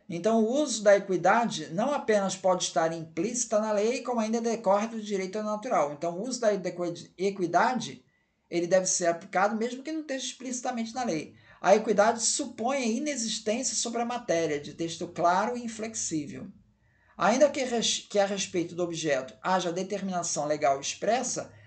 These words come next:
a equidade tem lugar, se este for defeituoso ou obscuro, ou simplesmente demasiado geral para abarcar o caso concreto. Averiguada a omissão, defeito ou acentuada generalidade da lei,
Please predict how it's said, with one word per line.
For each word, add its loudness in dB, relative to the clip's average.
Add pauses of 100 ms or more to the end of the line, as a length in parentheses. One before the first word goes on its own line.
(140)
a 10
equidade 2
tem -2
lugar, 2 (220)
se 2
este -2 (120)
for -2
defeituoso 0
ou 0
obscuro, -4 (240)
ou -2
simplesmente -4
demasiado -2
geral 0
para 4
abarcar -2
o -6
caso -6
concreto. -8 (580)
Averiguada 2
a 4
omissão, -2
defeito -8
ou 0
acentuada -4
generalidade 0
da 2
lei, -2